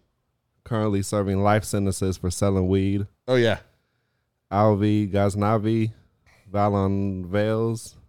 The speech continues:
Speaker 2: Mm-hmm. Yeah.
Speaker 1: Jonathan Wall. Might
Speaker 2: Mm.
Speaker 1: as well mispronounce the first two.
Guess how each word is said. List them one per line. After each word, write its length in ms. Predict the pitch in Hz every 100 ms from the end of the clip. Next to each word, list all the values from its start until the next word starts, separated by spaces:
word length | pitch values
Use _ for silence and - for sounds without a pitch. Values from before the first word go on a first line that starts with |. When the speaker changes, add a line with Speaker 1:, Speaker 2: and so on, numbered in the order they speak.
| -
Speaker 2:
Mm-hmm. 140 | 107
Yeah. 100 | 117 151 -
Speaker 1:
Jonathan 460 | 92 98 98 90 95
Wall. 400 | 92 98 104 107 - _ -
Might 120 | 95
Speaker 2:
Mm. 40 |
Speaker 1:
as 80 | 90
well 140 | 92 85 _ _ _ 98
mispronounce 480 | 92 - 92 92
the 80 | -
first 320 | - 90 87
two. 220 | - 98